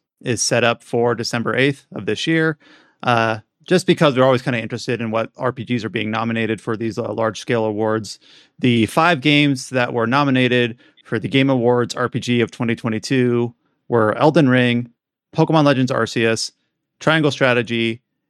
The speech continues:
Xenoblade Chronicles three, and Live A Live.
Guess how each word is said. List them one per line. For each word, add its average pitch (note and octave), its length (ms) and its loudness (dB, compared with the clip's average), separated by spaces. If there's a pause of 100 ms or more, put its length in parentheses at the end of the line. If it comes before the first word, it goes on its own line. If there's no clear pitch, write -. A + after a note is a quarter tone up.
Xenoblade D3 400 2
Chronicles C3 460 -2
three, A#2 420 -2 (360)
and A#2 200 0
Live B2+ 240 2
A A2 40 -6
Live. G2+ 420 -8